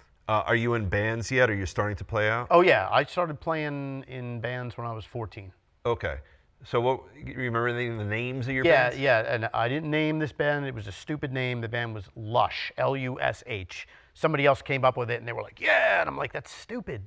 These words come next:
Speaker 1: It's good and bad at the same time.
Speaker 2: Nah, it's dumb.
Speaker 1: It's
Speaker 2: And it, but, uh,
Speaker 1: cheesy.
Speaker 2: we were stuck with it, so.
Speaker 1: Yeah. And was that a cover band? Any
Speaker 2: Yeah, it
Speaker 1: originals
Speaker 2: was, it,
Speaker 1: floating around?
Speaker 2: no, it was, it was all covers.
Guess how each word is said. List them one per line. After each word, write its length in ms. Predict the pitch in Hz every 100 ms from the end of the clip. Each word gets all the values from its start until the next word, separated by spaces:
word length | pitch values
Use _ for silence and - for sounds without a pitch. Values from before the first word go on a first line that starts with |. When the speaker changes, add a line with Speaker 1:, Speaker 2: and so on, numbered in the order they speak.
| -
Speaker 1:
It's 180 | 127 -
good 200 | 370 359
and 100 | 247
bad 220 | 156 165
at 120 | 143
the 80 | 101
same 280 | - 98 87
time. 320 | 107 107 98
Speaker 2:
Nah, 60 | 98
it's 180 | 101
dumb. 360 | - 92 92 90 -
Speaker 1:
It's 120 | -
Speaker 2:
And 120 | 156
it, 140 | 156
but, 140 | 160 165
uh, 60 |
Speaker 1:
cheesy. 100 | 165
Speaker 2:
we 100 | 165
were 100 | 160
stuck 300 | 147 143 127
with 100 | 107
it, 160 | 92 87
so. 200 | 101 92
Speaker 1:
Yeah. 200 | 110 95 87 - _ -
And 80 | 123
was 100 | 113
that 140 | 110
a 20 |
cover 320 | 98 131 139
band? 300 | 160 160 156
Any 140 | 110 104
Speaker 2:
Yeah, 40 |
it 60 | 98
Speaker 1:
originals 260 | 170 156
Speaker 2:
was, 120 | 180 -
it, 20 |
Speaker 1:
floating 220 | 165 147
around? 240 | 139 143 156
Speaker 2:
no, 180 | 143
it 40 | 120
was, 100 | 117
it 220 | 139 147
was 120 | 135
all 160 | 135 113
covers. 520 | 113 95 92 87 -